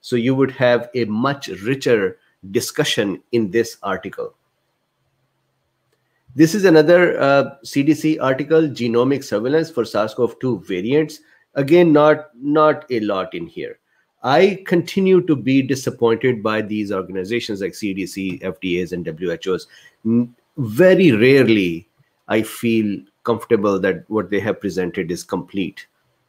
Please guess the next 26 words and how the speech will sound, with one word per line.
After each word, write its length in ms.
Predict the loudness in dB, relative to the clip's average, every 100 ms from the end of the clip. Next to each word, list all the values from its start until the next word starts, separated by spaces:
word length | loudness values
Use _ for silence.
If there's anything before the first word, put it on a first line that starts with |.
| _ _ _ _ _ _ _ _ _ _ _ _ -20 -20 _
This 240 | 2 4 6
is 100 | 6
another 340 | 6 8 6
decent 440 | 6 4 4 2
article 340 | 2 0 0 2
by 200 | 4 2
N 220 | 2 -2
P 200 | -2 -2
R, 260 | 0 0 0
worried 320 | 4 4 2
about 300 | 2 2 2
coronavirus 720 | 0 2 2 2 0 0 -2
variants. 420 | -4 -2 -2 -4
Here 200 | -4 -4
is 120 | -2 -4
what 200 | -6 -6
you 80 |
need 160 | -6 -8
to 100 | -4
know. 280 | -4 -4 -8 _ _ _ _ _ _ _
And 280 | 0 2 4
this 280 | 4 4 0
is 420 | 2 4 2 -2 0
a 420 | 4 4 4 -2 -18 _
variant 760 | -14 -2 0 2 4 2 2 -6 _ -16
tracker. 800 | -6 0 0 0 -2 -2 -4